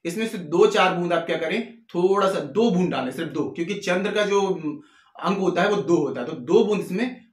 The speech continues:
आप दूध डाल दें और अनामिका उंगली से इसका paste बना लें। Paste बना करके अपने माथे में इसका तिलक कर लें।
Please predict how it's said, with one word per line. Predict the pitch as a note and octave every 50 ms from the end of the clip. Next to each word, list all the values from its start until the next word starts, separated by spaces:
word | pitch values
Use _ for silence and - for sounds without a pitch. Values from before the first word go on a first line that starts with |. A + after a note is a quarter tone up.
| _
आप | D3 C#3 C3 B2+
दूध | B2+ E3+ E3+ - -
डाल | C3 A2 F#2+
दें | E2+ E2+ - - - - _ _ _ _ _ _ _ _ _ -
और | - - - E3+
अनामिका | F3 F3+ F#3 G3+ G3+ A#3 A#3
उंगली | G#3 G3 F3+ F3+ E3+
से | F3 F3
इसका | - B3+ A#3+ - - -
paste | G3 F#3 F3+ F3+ - D3
बना | C#3 A#2 G#2 G2
लें। | - - - - - _ _ _ _ _ _ _ _ _ _ _ _ -
Paste | F#3 A3 B3 B3 B3 G#3
बना | G#3 G3 F#3
करके | F3 F3 E3+ - G#3+ A#3+ B3
अपने | - - - F3+ F#3 F3+
माथे | E3 D#3+ D3+ - F3+
में | D3+
इसका | D3 - - A3+
तिलक | - - F3 D3+ D3 B2 -
कर | B2+ - E2
लें। | E2+ - -